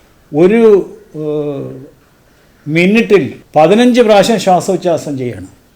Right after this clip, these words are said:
നാല് സെക്കൻഡിലാണ് ഒരു പ്രാവശ്യം ശിവമൂലമന്ത്രമായ ഓം നമഃശിവായ ജപിക്കുന്നത്.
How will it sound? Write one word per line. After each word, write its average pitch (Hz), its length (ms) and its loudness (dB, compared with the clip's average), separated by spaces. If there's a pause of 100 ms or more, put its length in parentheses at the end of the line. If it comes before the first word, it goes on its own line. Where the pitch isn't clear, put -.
(200)
നാല് 202 440 2
സെക്കൻഡിലാണ് 202 680 0
ഒരു 190 200 2
പ്രാവശ്യം 175 560 0 (1200)
ശിവമൂലമന്ത്രമായ 196 1080 4
ഓം 185 500 2
നമഃശിവായ 160 1300 2 (160)
ജപിക്കുന്നത്. 135 400 -6